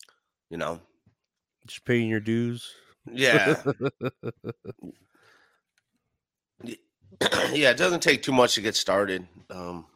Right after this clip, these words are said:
Speaker 1: I mean, if you're, if you're into it, it's just, you just gotta hustle and keep getting better.
Speaker 2: And I know you're up there on the East. Do you think, uh, the West has it better or the East, uh, is better as far as, like, for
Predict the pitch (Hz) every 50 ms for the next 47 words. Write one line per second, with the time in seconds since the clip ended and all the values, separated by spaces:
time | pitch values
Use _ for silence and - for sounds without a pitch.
0 | _ _ _ _ _ _ - 98 104 98 95 92 - 95 98 95 - - 117 -
1 | 104 95 85 87 98 101 92 90 90 92 90 - - 87 87 - - - - -
2 | - - 107 98 - - _ - 90 95 - - 104 92 - - - _ - 117
3 | 107 95 85 - 107 104 - - 85 80 - - 87 - - 90 - - 71 85
4 | 87 82 80 73 - _ _ _ _ _ _ _ _ _ _ _ _ _ _ _
5 | _ _ _ _ _ - 131 131 131 127 127 131 131 131 131 131 131 127 - -
6 | 143 135 127 123 117 110 110 110 113 123 131 127 117 - - 120 120 117 - -
7 | 127 120 117 117 - 123 120 117 110 104 101 98 101 107 - _ _ _ _ _
8 | _ _ _ _ _ _ _ _ _ _ - 123 123 117 107 110 113 120 123 117
9 | - - 135 123 120 120 127 120 120 127 127 135 139 143 139 135 120 117 110 110
10 | 110 110 107 110 113 113 107 - - - - - - - - _ _ _ - 143
11 | 120 113 107 98 98 95 95 110 110 _ _ _ _ _ _ _ - - 110 110
12 | 110 117 120 113 110 107 107 107 104 - - - 117 113 110 110 107 110 107 104
13 | - - - - 110 104